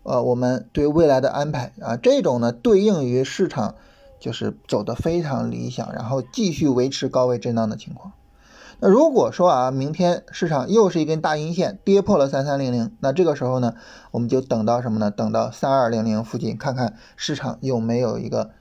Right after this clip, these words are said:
站稳的走势。怎么判断它有没有站稳呢？哎，刚才说了哈，三十分钟的底部结构啊，三二零零附近走出来三十分钟的底部结构，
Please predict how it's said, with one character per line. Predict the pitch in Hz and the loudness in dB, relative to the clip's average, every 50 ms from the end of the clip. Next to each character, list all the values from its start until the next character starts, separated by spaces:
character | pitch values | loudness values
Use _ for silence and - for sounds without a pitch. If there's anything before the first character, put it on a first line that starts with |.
| _ - _ _ | _ -20 _ _
站 | - 156 139 123 117 117 | 0 0 0 2 0 0
稳 | 110 107 101 101 | -2 -2 -2 -4
的 | 104 104 | -4 -4
走 | - 107 - 113 | -4 -6 -8 -8
势。 | - - - 180 196 _ _ _ _ _ - - - _ - | -10 -12 -12 -12 -12 _ _ _ _ _ -20 -20 -20 _ -4
怎 | - 190 165 | -2 0 2
么 | 190 | 2
判 | 202 - 226 | 2 2 2
断 | 208 196 185 | 2 2 2
它 | 196 202 | 4 2
有 | 185 165 | 2 4
没 | 170 | 2
有 | 175 180 | 2 4
站 | 185 190 180 175 | 4 2 2 2
稳 | 160 156 | 0 0
呢？ | 180 190 190 - _ _ - | 0 0 0 -2 _ _ -4
哎， | 127 127 143 - - _ _ - _ - - | 0 0 0 -2 -4 _ _ -20 _ -20 -12
刚 | - - 120 117 | -6 -4 -4 -4
才 | 120 123 | -4 -6
说 | 117 - 123 123 | -6 -2 -2 -2
了 | 117 104 110 | 0 -2 -2
哈， | 107 123 104 - - - - - _ _ _ _ _ _ _ | -4 -6 -6 -6 -10 -20 -20 -20 _ _ _ _ _ _ _
三 | - - - 196 202 208 208 202 | -8 -2 0 2 2 2 0 -2
十 | - - - 123 120 123 131 | -4 -4 -2 -2 0 0 -2
分 | 131 - - 139 139 139 135 | -4 -2 -2 -2 -2 -2 -4
钟 | 131 147 143 143 139 | -4 -4 -4 -2 -2
的 | 139 120 113 - - _ - - - _ _ | -2 -2 -2 -4 -10 _ -20 -20 -20 _ _
底 | - 127 123 117 120 | -6 -4 -4 -4 -2
部 | 156 147 147 131 | -2 0 0 0
结 | - 131 110 | 0 0 -2
构 | 104 - - - _ _ _ _ _ - - | -2 -2 -6 -6 _ _ _ _ _ -16 -12
啊， | - - - - - - - - - _ _ _ _ - | -12 -12 -12 -14 -18 -20 -20 -20 -20 _ _ _ _ -8
三 | - - 254 | 0 2 4
二 | 277 262 226 | 4 4 4
零 | 226 220 | 2 2
零 | 226 226 214 | 2 2 0
附 | 214 - 208 | 2 2 0
近 | 226 247 - - - - - | 0 0 0 -2 -6 -6 0
走 | - 135 131 | 2 2 2
出 | 127 156 147 | 2 2 2
来 | 143 139 147 | 4 2 2
三 | 151 - 170 165 165 | 2 0 0 0 0
十 | 151 | 0
分 | 143 147 | -2 -2
钟 | 147 151 | -2 -2
的 | 147 143 | -2 -2
底 | - 123 113 | -4 -4 -6
部 | 113 | -4
结 | 104 110 117 | -4 -4 -2
构， | 131 135 - | -2 -4 -6